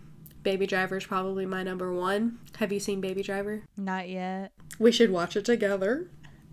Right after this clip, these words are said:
Speaker 1: It's so
Speaker 2: <laughs> I know.
Speaker 1: good.
Speaker 2: I know. I feel like everyone loved that movie, and if I don't see a movie in theaters, which I don't go to the thea-, <laughs> I really don't go to the theaters a lot
Speaker 1: <laughs>
Speaker 2: now, obviously.
Speaker 1: Right.
Speaker 2: But even in the past, I didn't go very much, so, but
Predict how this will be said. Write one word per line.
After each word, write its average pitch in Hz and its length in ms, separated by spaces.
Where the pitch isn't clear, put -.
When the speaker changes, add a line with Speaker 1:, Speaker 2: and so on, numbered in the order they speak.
Speaker 1:
It's 240 220
so 269 120
Speaker 2:
<laughs> - 20
I 247 80
know. 247 340
Speaker 1:
good. 247 40
Speaker 2:
I 220 140
know. 208 120
I 202 140
feel 294 120
like 320 120
everyone 233 480
loved 208 380
that 208 220
movie, 190 640
and 185 680
if 214 140
I 247 100
don't 277 200
see 277 160
a 254 60
movie 240 260
in 226 100
theaters, 226 680
which - 540
I 190 160
don't 196 200
go 196 100
to 190 240
the 196 60
thea-, - 640
<laughs> - 80
I 180 80
really 202 300
don't 175 160
go 175 120
to 175 60
the 185 80
theaters 175 420
a 311 80
lot 302 260
Speaker 1:
<laughs> - 0
Speaker 2:
now, 233 400
obviously. 196 520
Speaker 1:
Right. 202 460
Speaker 2:
But 165 400
even 247 320
in 226 120
the 208 120
past, 214 600
I 196 140
didn't 190 280
go 190 120
very 180 260
much, 180 380
so, 175 460
but - 380